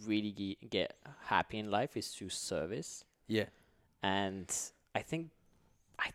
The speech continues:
Speaker 1: think they, they must have s-, a, a bit of, like,
Speaker 2: Wait,
Speaker 1: a,
Speaker 2: well, I,
Speaker 1: a,
Speaker 2: I,
Speaker 1: a good point on that,
Speaker 2: I
Speaker 1: and
Speaker 2: put up that, that post the other day. I actually got, uh, surprisingly a lot more reactions from it than I thought I would. It's a, a, um,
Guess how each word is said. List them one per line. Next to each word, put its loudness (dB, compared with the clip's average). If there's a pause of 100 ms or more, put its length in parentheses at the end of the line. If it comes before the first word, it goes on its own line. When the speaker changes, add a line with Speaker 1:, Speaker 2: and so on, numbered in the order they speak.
Speaker 1:
think 0
they, 8 (100)
they 2
must 4
have 4
s-, -6 (120)
a, -2 (260)
a 2
bit 0
of, 0
like, 4
Speaker 2:
Wait, 6
Speaker 1:
a, 2
Speaker 2:
well, 4
I, 4
Speaker 1:
a, 8
Speaker 2:
I, 12
Speaker 1:
a 10
good 6
point 6
on 2
that, 4
Speaker 2:
I 8
Speaker 1:
and 4
Speaker 2:
put 12
up 12
that, 12
that 8
post 8
the 8
other 8
day. 8
I 6
actually 8
got, 10 (260)
uh, 4 (120)
surprisingly 8
a 12
lot 4
more 8
reactions 6
from 6
it -4
than 4
I 2
thought 8
I 10
would. 2
It's -2
a, 4 (160)
a, 4
um, 0